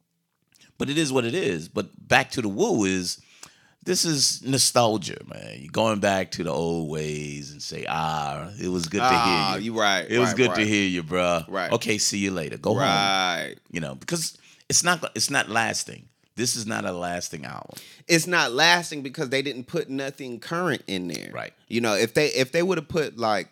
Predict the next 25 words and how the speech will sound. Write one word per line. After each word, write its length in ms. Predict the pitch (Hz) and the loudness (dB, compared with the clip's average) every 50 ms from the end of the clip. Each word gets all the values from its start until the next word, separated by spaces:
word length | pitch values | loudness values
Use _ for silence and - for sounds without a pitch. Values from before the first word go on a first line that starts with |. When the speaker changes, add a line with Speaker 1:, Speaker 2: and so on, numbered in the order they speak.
| - - | -12 -10
Speaker 2:
something 840 | - - - - - - - 160 180 185 190 190 - 180 175 170 170 | -8 -6 -4 -4 -4 -2 0 2 2 0 0 -2 -2 -2 -2 -2 -4
for 360 | 165 - 147 143 135 131 131 | -4 -2 -2 0 2 2 0
the 140 | 117 101 104 | 0 -2 -4
youth 400 | 101 101 107 127 139 139 131 - - | -4 -2 -2 0 0 -2 -2 -6 -10
to 100 | - 107 | -10 -8
listen 380 | 101 107 110 107 - 101 95 | -4 -4 -4 -4 -6 -8 -12
to 180 | - - 101 95 | -12 -10 -8 -8
and 120 | 92 90 | -8 -8
be 100 | 98 95 | -8 -8
like 440 | 92 87 82 78 65 57 - _ - _ _ _ - | -8 -6 -6 -6 -8 -8 -10 _ -20 _ _ _ -10
Speaker 1:
Or, 320 | - 143 151 131 117 104 - _ - | -8 -6 -6 -6 -6 -8 -10 _ -12
or, 260 | 104 98 101 85 - _ _ _ - | -10 -10 -10 -10 -12 _ _ _ -2
or 140 | 110 117 | -2 0
the 100 | 107 107 | 0 0
region. 460 | 95 87 104 113 98 78 - 67 - - - | -2 -2 -2 -2 -2 -4 -8 -12 -12 -6 -2
Back 180 | 90 95 - | -2 -2 -2
to 100 | - 117 | -2 -2
your 140 | 98 92 92 | 0 0 0
point. 360 | - - - 73 73 - - - | -2 -4 -8 -10 -10 -10 -10 -6
Speaker 2:
Right. 260 | 101 110 107 104 90 | -2 0 2 2 4
Speaker 1:
If 60 | 82 | 2
you 100 | 151 165 | 2 2
would 100 | 165 143 | 2 2
have 100 | 127 117 | 2 2
said, 400 | - - 120 110 101 98 92 - | 2 2 2 2 2 2 0 -4